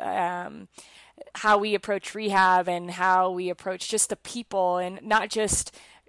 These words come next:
your knee, right? It's not just somebody's knee that's injured or someone's shoulder that's injured. It's, it's their whole body, and you definitely treat it as a whole body recovery. And,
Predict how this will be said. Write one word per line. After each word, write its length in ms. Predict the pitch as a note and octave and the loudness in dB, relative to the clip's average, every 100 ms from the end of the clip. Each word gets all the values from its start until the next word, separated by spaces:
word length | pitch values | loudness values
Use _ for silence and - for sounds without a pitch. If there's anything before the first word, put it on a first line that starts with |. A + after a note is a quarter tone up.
| - | -12
your 200 | G#3 F#3 | -6 -4
knee, 400 | F#3 F#3 F3 E3+ | -4 -6 -6 -2
right? 320 | F#3 F#3 F#3 | 2 2 2
It's 180 | F3+ - | 0 2
not 160 | A3 | 0
just 220 | G#3+ G3+ - | 0 0 0
somebody's 400 | G3 F#3+ F3 E3+ | 0 0 -2 -4
knee 200 | F3+ F3 | -6 -2
that's 220 | F3 - | -2 -4
injured 320 | F3+ F3 F3 | -6 -8 -6
or 60 | E3+ | -6
someone's 320 | G3+ F#3+ E3+ | -6 -6 -6
shoulder 340 | G3 F#3 F3 | -6 -4 -2
that's 240 | F3 E3+ F3+ | -2 -2 -4
injured. 360 | F3+ F3+ F3 | -6 -4 -4
It's, 260 | E3+ - - - - - | -4 -4 -6 -8 -8 -2
it's 160 | A#3 | 0
their 180 | - F#4+ | 4 4
whole 200 | A3 G#3+ | 4 0
body, 440 | F#3 E3+ G3+ G3+ E3 | 0 2 4 4 2
and 220 | E3+ F3 _ G3 | -4 -10 _ -10
you 340 | A3 G#3+ G#3 | -8 -6 -4
definitely 460 | G3+ A3 C4+ C#4+ G#3 | 0 0 -2 -6 -6
treat 320 | - A3 G3+ | -6 0 2
it 80 | - | 2
as 180 | F3+ | 2
a 60 | F3 | 0
whole 200 | F#3+ F#3+ | -4 0
body 320 | F3 F3 F3 | 2 2 0
recovery. 600 | F3 E3+ F3 F3 F3 E3+ | -4 -8 -8 -6 -6 -6
And, 160 | E3 | -8